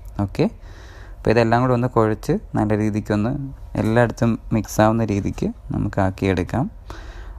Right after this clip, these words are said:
ഓക്കെ, അപ്പോൾ അത് സെറ്റായിട്ടുണ്ട്. നമുക്കിനി ഇതൊരു മൂടി വെച്ച് ഇതിനെ മൂടി മാറ്റി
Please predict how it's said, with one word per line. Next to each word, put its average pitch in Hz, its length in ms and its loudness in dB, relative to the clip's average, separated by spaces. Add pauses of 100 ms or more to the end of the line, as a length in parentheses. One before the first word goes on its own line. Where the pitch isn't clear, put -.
(140)
ഓക്കെ, 107 220 2
അപ്പോൾ 117 180 2
അത് 107 160 0
സെറ്റായിട്ടുണ്ട്. 101 600 2 (360)
നമുക്കിനി 110 480 0
ഇതൊരു 110 240 2 (1600)
മൂടി 117 300 4
വെച്ച് 101 260 0
ഇതിനെ 104 180 2 (360)
മൂടി 107 240 2 (100)
മാറ്റി 98 280 2